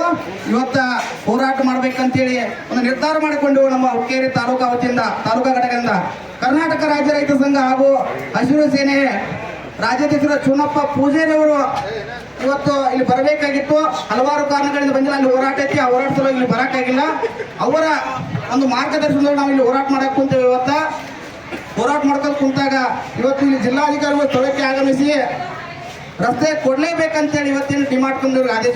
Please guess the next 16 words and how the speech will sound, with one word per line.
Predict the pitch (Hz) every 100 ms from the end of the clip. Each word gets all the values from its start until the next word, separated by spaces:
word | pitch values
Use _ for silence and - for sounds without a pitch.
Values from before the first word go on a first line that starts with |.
| -
ಮಾಡಿದಾರ, | 226 226 247 311 - - -
ಇದನ್ನ | 202
ನಾವು | 226
ತುಂಬಾ | 208 226
ಸ್ವಾಗತ | 220 208 214 240 -
ಮಾಡ್ತೇವೆ. | 208 202 170 - - - - - - - - - -
ಅದಕ್ಕೆ | 269 269 254 240 - 147 - - 220
ಇವತ್ತ | 262 262 262 226 - - - -
ಏನು | 233 277 285 269
ಎರಡು | 190 254 269
ವರ್ಷದಲ್ಲಿ | 254 269 262
ನಮ್ಮಂಥ | 247 269 262
ರೈತರಿಗೆ | 254 254 254 269 254 247
ಇವತ್ತ | 247 240 247 226 - - -
ಜಯ | 160 233 277
ಸಿಕ್ಕದ | 262 254 254